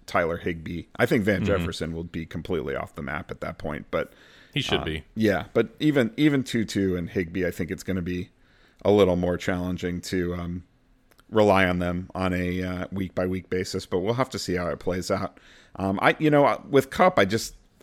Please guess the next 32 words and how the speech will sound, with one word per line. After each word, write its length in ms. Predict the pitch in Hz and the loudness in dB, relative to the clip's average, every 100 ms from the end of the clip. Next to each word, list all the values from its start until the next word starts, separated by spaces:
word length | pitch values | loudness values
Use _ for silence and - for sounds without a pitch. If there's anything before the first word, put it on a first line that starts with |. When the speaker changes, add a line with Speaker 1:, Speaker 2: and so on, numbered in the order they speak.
| _ _ | _ _
Speaker 1:
if 160 | 107 113 | -4 2
we 160 | 120 | 6
were 100 | 147 | 8
drafting 420 | 113 117 117 107 | 10 8 6 2
today, 520 | 92 110 117 98 90 - _ _ _ - | 0 6 8 6 4 -4 _ _ _ -2
I, 60 | 123 135 | 2 4
and 120 | 127 | 6
honestly, 380 | 143 196 - 131 | 6 4 4 4
I 100 | 107 | 6
could 160 | - | 4
move 220 | 98 95 | 4 2
him 100 | 87 | 2
even 200 | 90 87 | -2 -2
higher 320 | 87 95 95 90 | -4 0 0 -2
than 160 | 87 | -4
I 60 | 85 | -4
have 180 | 92 87 | -2 -4
him 140 | 85 | -6
right 160 | 85 76 | -8 -6
now 260 | 98 95 | -4 -4
because 280 | 82 - 98 | -6 -8 -2
I 100 | 95 | 0
still 260 | 107 104 131 | 2 4 6
Speaker 2:
<laughs> 80 | 107 | 6
Speaker 1:
have 140 | 98 | 4
him 180 | 95 87 | 0 -2
right 220 | 92 95 | -2 -2
behind 540 | 92 92 92 92 87 85 _ _ _ _ | -2 -2 0 0 -2 -6 _ _ _ _
guys 280 | - 95 90 | -2 0 0
like 420 | 92 87 80 _ _ | -2 -4 -6 _ _
Davante 500 | - 90 95 92 95 87 | -2 0 0 0 2 2
Adams 540 | 82 95 92 92 - | 0 0 -2 -4 -6